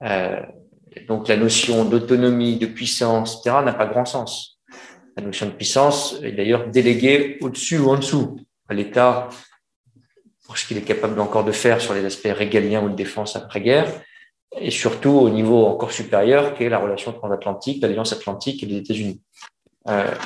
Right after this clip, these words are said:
et nous, ce dont on est chargé, en quelque sorte, dans la vision Monet-Schuman, c'est de se réconcilier d'abord en franco-allemand à quelques-uns, et puis on s'élargit progressivement. Euh, et nous, un projet économique qui est éminemment politique, mais qui est un projet de réconciliation et de, qui vise à recoudre le continent.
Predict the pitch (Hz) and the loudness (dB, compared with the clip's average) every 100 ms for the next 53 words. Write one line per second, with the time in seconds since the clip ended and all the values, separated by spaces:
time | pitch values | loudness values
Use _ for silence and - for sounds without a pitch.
0 | - 117 107 107 - - - - - - | -8 -4 -2 -2 -4 -12 -18 -18 -18 -16
1 | - 82 151 156 151 117 113 113 120 113 | -12 -8 -4 -2 0 0 2 2 2 2
2 | 107 151 156 117 - 110 156 143 113 104 | 2 2 2 -2 -6 -4 -2 0 -2 -2
3 | 104 - 113 107 98 104 107 - 117 160 | -4 -2 -2 -2 -4 -4 -4 -2 0 2
4 | 185 175 - - _ _ 175 - - 139 | 0 -4 -14 -20 _ _ -18 -12 -4 -2
5 | - 127 113 110 113 113 123 123 113 107 | 2 4 4 4 -2 2 2 4 2 0
6 | 104 113 - 104 113 131 139 - 101 107 | 0 -4 0 -2 2 2 2 0 -10 -12
7 | 104 123 135 131 107 - 101 104 117 113 | -4 -2 -2 -4 -10 -8 -4 -4 -4 -6
8 | 101 101 - 107 104 _ _ _ _ _ | -6 -6 -8 -12 -14 _ _ _ _ _
9 | _ _ _ - - - 107 107 117 104 | _ _ _ -16 -14 -6 -4 0 4 4
10 | - 101 101 95 120 170 - 87 104 101 | 4 2 2 2 2 2 2 -2 -6 -4
11 | 104 107 104 113 120 175 165 107 107 107 | -4 -6 -6 -6 -2 -2 -2 -6 -8 -8
12 | - 113 127 139 113 107 - 104 104 - | -2 2 2 0 -2 -6 -6 -4 -4 0
13 | 143 107 98 98 - _ _ - - _ | -2 -2 -8 -10 -20 _ _ -20 -20 _
14 | - - - _ _ - 110 113 92 113 | -20 -20 -20 _ _ -10 -2 2 4 2
15 | - 127 98 90 95 - | 4 2 2 -4 -8 -12